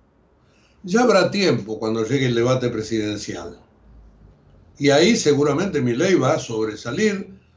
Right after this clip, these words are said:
por encima de Patricia Bullrich si ella no estudia correctamente lo que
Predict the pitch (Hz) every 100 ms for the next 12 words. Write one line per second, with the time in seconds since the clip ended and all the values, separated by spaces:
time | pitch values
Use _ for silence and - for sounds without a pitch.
0 | _ _ 110 110 110 110 - 160 123 110
1 | 107 - 110 107 131 180 196 156 170 220
2 | - 143 120 127 135 196 196 120 127 -
3 | 190 156 123 117 117 117 120 107 117 120
4 | 123 120 143 143 - _ _ _ 120 123
5 | 135 123 147 151 175 -